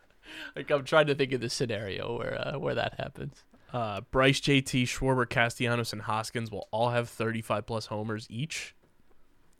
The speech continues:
Speaker 1: I'd
Speaker 2: I would
Speaker 1: be,
Speaker 2: like to see
Speaker 1: I'd be
Speaker 2: it.
Speaker 1: hot for that, tell you that.
Speaker 2: And this one is
Speaker 1: Who,
Speaker 2: just
Speaker 1: okay, who, Bryce, J T, Schwarber, Castellanos, Hoskins. I think I know the answer, my answer. Who's the least likely of those to, to reach that? I would say
Speaker 2: Ooh.
Speaker 1: J T, uh,
Speaker 2: Yeah,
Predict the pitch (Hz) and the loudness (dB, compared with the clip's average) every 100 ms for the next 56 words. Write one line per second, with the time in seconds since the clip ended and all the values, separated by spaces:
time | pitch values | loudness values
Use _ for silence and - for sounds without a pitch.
0 | - - 92 90 107 113 113 117 117 98 | -12 -2 0 2 0 0 0 2 2 0
1 | 92 - 107 113 107 110 - 98 92 101 | -6 0 2 4 6 6 4 -2 -2 -4
2 | - 101 95 113 101 - - - _ - | -2 -2 2 2 2 -2 -12 -20 _ -6
3 | 117 120 139 - 127 120 113 277 320 - | -2 4 4 8 6 8 8 10 10 10
4 | 185 139 113 233 277 262 - 131 139 165 | 10 10 8 4 2 0 -6 2 8 8
5 | 180 175 151 - 143 - 135 131 127 123 | 8 6 6 4 0 4 4 4 6 4
6 | 120 131 117 117 113 - 110 104 - 92 | 4 2 2 2 0 0 2 2 0 -6
7 | - 113 156 143 131 123 110 107 107 - | -2 0 2 6 6 6 4 2 0 -4
8 | 95 87 - 107 98 90 - 92 92 - | -8 -10 -4 -2 0 -4 -4 -6 -6 -12
9 | - - - 180 156 131 131 127 131 123 | -20 0 10 10 10 8 6 6 2 2
10 | - 110 107 110 95 90 92 92 - 87 | -2 -2 -2 -2 -2 -2 -4 -6 -6 -8
11 | 76 113 92 85 82 - - - _ - | -8 -10 -10 -10 -12 -12 -14 -18 _ -20
12 | - - - _ 139 147 147 165 127 110 | -20 -20 -20 _ 10 10 10 8 8 2
13 | 90 - 92 92 - - - 98 90 | -2 -6 -6 -8 -14 -20 -10 -4 -4